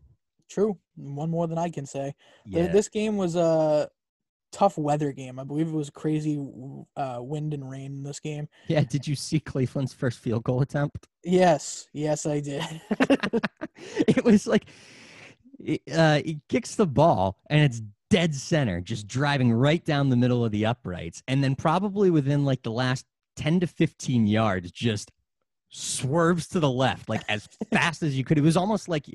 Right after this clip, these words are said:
Speaker 2: a driver on the highway trying to avoid, like, a deer or something.
Speaker 1: <laughs>
Speaker 2: Like
Speaker 1: That's, that's what I was saying yesterday. We were watching the game. I said, "This is the qui-, that was the quickest hook I've ever seen in my <laughs> life."
Speaker 2: It's unbelievable.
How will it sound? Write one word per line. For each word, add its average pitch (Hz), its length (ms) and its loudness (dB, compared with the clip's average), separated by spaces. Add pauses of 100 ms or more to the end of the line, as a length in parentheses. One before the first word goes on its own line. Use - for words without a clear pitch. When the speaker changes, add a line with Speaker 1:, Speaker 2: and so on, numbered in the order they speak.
(400)
Speaker 2:
a 156 60 -2
driver 131 600 0
on 107 160 0
the 95 80 0
highway 117 640 2
trying 113 360 0
to 110 200 0
avoid, 104 420 -2
like, 101 160 -8
a 90 60 -12
deer 110 420 -2
or 85 140 -6
something. 92 720 -6
Speaker 1:
<laughs> - 60 -20 (560)
Speaker 2:
Like 104 160 -2
Speaker 1:
That's, 165 260 2
that's 170 240 -2
what 196 80 4
I 190 80 6
was 185 160 0
saying 180 220 0
yesterday. 170 260 0
We 156 80 0
were 156 60 0
watching 156 240 -2
the 151 60 -6
game. 151 200 -4
I 147 60 -6
said, 147 220 -6 (300)
"This 165 140 -4
is 185 80 -4
the 165 80 2
qui-, - 280 -4
that - 100 4
was 202 100 4
the 170 60 2
quickest - 380 -2
hook 160 180 -2
I've 135 160 -4
ever 139 180 -6
seen 139 180 -10
in 131 60 -14
my 127 120 -12
<laughs> 131 80 -8
life." - 140 -2
Speaker 2:
It's 285 200 2
unbelievable. 269 760 -2